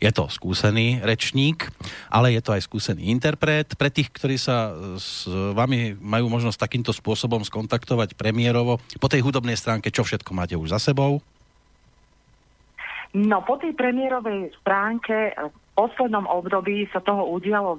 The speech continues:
Speaker 2: veľmi veľa. Budeme prezentovať pieseň Vianočný jar. Tu
Speaker 1: Áno.
Speaker 2: som vytvorila
Speaker 1: Dostaneme sa k nej.
Speaker 2: Áno.
Speaker 1: Ja by som to ešte trošku oddialil, to prezentáciu
Speaker 2: Áno.
Speaker 1: tejto pesničky. Skôr poďme povedať niečo o tých predchádzajúcich hudobných aktivitách.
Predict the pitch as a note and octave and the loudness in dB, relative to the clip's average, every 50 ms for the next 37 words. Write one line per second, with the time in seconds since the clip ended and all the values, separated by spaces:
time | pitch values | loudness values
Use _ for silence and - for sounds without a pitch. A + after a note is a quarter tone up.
0 | C#3+ D#3+ F3 F3+ G#3 A3 G#3+ G3+ F3+ D#3 D3+ D3+ D#3 E3+ F3+ F3+ - - - - | -2 0 0 0 0 -2 -4 -4 -4 -2 -2 -2 0 -2 -2 -4 -6 -10 -12 -12
1 | - - - G3+ G#3+ A#3 A#3 G#3+ - G3 G3 F#3+ G#3 G#3+ G3+ G#3 G3+ G3 F#3+ F3+ | -10 -2 0 0 2 2 0 0 0 -2 -2 -2 -4 -2 -2 -2 0 0 -2 -2
2 | - - F#3+ F#3 F#3 - G3+ F#3+ F3 E3+ E3+ E3+ F3 F#3 - - - F#3 E3 D3+ | -4 -4 -4 -4 -4 -4 -6 -4 -2 -2 -2 0 -2 -2 -4 -4 -4 -4 -4 -2
3 | D3 C#3+ C3 A#2+ A#2 - - - - - - - C#3 G3 G3+ F3+ F#3 F#3 - F3+ | 0 0 0 -2 -4 -8 -16 -20 -8 -4 0 2 2 2 0 -2 -6 -8 -4 -2
4 | F#3 F#3 F#3+ F#3 F3+ F#3 F3 F3 E3+ E3+ - _ _ _ _ - G2 D3+ E3+ - | -2 -2 -2 0 0 2 2 2 0 -2 -6 _ _ _ _ 0 2 2 2 4
5 | - F#3 F3+ F3 F3+ E3+ - D3 D#3 D3 D3+ D3+ E3 F3 F#3 D#3 - A3+ - - | 2 2 2 2 0 0 0 0 0 2 2 2 2 2 2 0 0 0 0 0
6 | F#3+ D#3 - F3 D#3+ - - C#3 - C#3 D#3+ D#3+ - - - A2 G#2 A#2+ A#2 B2+ | -2 0 0 0 0 0 -4 -4 0 0 0 0 0 -4 -4 -2 -2 -2 -2 -4
7 | A2+ G#2+ A#2+ B2 B2 A#2+ A#2 B2 C3+ D3+ E3 G3 G3+ E3 C3+ - A2 G2+ F#2+ - | -4 -2 -2 0 0 0 2 2 2 2 2 0 -2 -6 -10 -14 -16 -18 -18 -14
8 | _ - B2 A#2 G#2+ - - A#2+ A#2 B2 D#3+ E3 D3+ B2+ F3+ A#3 F#3 D3 - G#2 | _ 0 0 0 0 0 -2 0 0 0 0 0 0 0 0 2 0 0 0 -2
9 | F#2+ - - A#2 - A#2+ B2 - - C3+ C#3 - - - - F#3 F3+ - - - | -2 -2 -2 -2 0 0 -2 0 0 0 0 -2 -2 0 0 0 0 0 0 2
10 | D#3+ F3+ G3 F#3 - - F3+ F3 F#3+ F#3 E3 - D#3+ E3 F3 E3+ F3 E3 D#3+ E3 | 2 2 2 2 0 -2 -2 0 0 -2 0 0 -2 -2 0 -2 -2 -2 -2 -2
11 | D#3+ E3 D#3+ - E3+ E3 E3 - D#3+ - - - C3+ C#3+ - - E3 D3 B2+ A#2+ | -2 -2 -2 0 -2 -2 0 -2 -4 -4 -2 -4 -4 -4 -2 0 -2 0 0 0
12 | A#2 A2 A2+ A2+ - - G#2 - - - E2+ A2 A#2 B2 A2 G#2 A2 G2+ F#2+ F#2 | 0 -2 -2 -4 -4 -6 -6 -6 -6 -4 -2 0 2 2 0 0 0 -2 -2 -2
13 | F2 - - G#2 G2 F#2+ F#2+ - A2+ A2+ C#3+ E3 - - - | -4 -4 -2 -2 0 0 0 0 2 2 2 0 -2 -6 -14